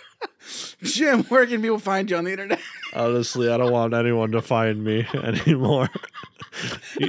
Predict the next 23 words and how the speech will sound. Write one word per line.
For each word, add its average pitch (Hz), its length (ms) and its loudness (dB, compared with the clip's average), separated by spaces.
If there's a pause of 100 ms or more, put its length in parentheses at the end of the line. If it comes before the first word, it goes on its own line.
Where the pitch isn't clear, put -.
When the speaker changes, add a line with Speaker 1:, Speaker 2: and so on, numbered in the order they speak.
Speaker 2:
But 175 180 6
if 165 160 2
you 156 80 4
guys 143 300 4
are 147 200 6
wondering, 123 580 4
you 113 140 0
can 117 120 0
find 127 280 2
me 123 100 2
on 117 180 2
Twitch, - 580 2
Twitter, 139 540 2
Speaker 1:
Uh. - 80 -
Speaker 2:
Instagram, 113 840 -2 (600)
at 101 180 -2
Jim 110 220 0
Morgan 92 560 -4 (160)
H 85 260 -10
and 90 120 -8
H. 85 440 -6
Speaker 1:
<laughs> - 60 -4 (480)
You - 40 -16